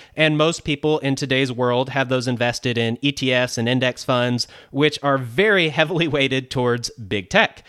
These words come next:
And so if stock performance is doing well for the industry as a whole,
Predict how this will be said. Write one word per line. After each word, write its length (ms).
And 240
so 380
if 280
stock 420
performance 580
is 160
doing 260
well 400
for 240
the 100
industry 540
as 140
a 40
whole, 440